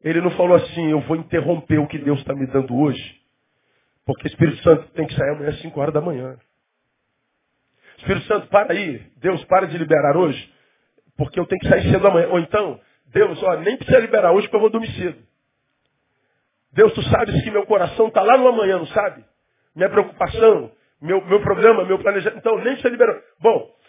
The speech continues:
a gente não fala isso verbalmente pra Deus, mas a gente quando, é, se comporta preocupado com um dia que não existe, o amanhã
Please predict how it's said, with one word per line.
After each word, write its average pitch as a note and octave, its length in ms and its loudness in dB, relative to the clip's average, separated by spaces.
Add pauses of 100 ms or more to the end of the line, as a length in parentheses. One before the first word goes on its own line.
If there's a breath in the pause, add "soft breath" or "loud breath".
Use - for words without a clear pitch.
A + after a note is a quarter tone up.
(140 soft breath)
a G#3 120 0
gente C#4+ 260 -4
não D4 140 0
fala C4 260 2
isso B3 280 -4
verbalmente G3+ 580 2
pra G#3+ 120 0
Deus, D#3 300 -6
mas D3+ 140 -6
a - 20 -14
gente D#3+ 180 -8
quando, C#3 320 -12 (680)
é, - 160 -6 (280)
se C4+ 160 2
comporta A3+ 960 2 (1200)
preocupado C4 880 0
com A3+ 120 -12
um G#3 80 -8
dia C4+ 180 -6
que A#3+ 120 -6
não B3+ 160 4
existe, E3+ 500 -6
o F#3+ 60 2
amanhã F#3 600 0